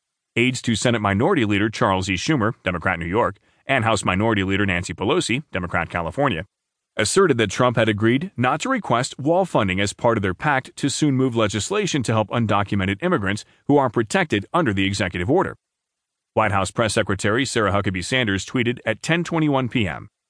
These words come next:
"While daca and border security were both discussed, excluding the wall was certainly not agreed to." Eleven minutes later,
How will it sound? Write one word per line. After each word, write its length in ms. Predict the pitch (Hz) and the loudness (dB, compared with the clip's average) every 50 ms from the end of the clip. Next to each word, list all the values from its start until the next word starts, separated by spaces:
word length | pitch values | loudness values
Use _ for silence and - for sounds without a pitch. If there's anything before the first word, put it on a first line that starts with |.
| _ _ _ _ _ | _ _ _ _ _
"While 200 | - 135 143 139 | 0 2 2 2
daca 340 | 123 165 185 220 214 - - - | 4 2 2 2 2 0 0 0
and 140 | 135 123 | 0 0
border 240 | 113 127 135 123 117 | 2 2 2 2 2
security 480 | 104 - 104 95 - 156 165 147 104 92 | 0 -2 -4 -2 0 0 2 2 2 0
were 180 | 92 131 - | 2 0 2
both 260 | 120 110 107 104 - - | 2 2 0 0 -2 -6
discussed, 580 | - 87 - - 139 123 87 92 - - - _ _ _ | -8 -8 -4 -2 0 0 0 -2 -6 -10 -16 _ _ _
excluding 480 | - 131 123 - - - 180 156 151 135 | -6 -6 -6 -4 2 2 4 4 4 4
the 80 | 117 104 | 2 2
wall 320 | 113 151 160 120 117 117 | 2 2 2 4 4 4
was 160 | 117 117 113 | 2 2 0
certainly 360 | - - 170 165 131 110 107 | 2 0 0 0 2 0 2
not 220 | 101 98 92 92 - - | 2 2 0 0 -2 -2
agreed 340 | 107 104 104 113 117 110 98 | -4 -2 0 0 -2 -2 0
to." 280 | - 147 151 120 87 127 - _ _ _ _ _ _ _ _ _ _ _ _ _ _ _ | 0 0 0 0 -2 -6 -10 _ _ _ _ _ _ _ _ _ _ _ _ _ _ _
Eleven 300 | - 113 113 107 104 95 | 0 2 2 2 2 2
minutes 280 | 92 87 85 85 - - | 0 -2 -2 -4 -2 0
later, 320 | 139 139 135 139 147 147 | 0 2 2 2 0 -2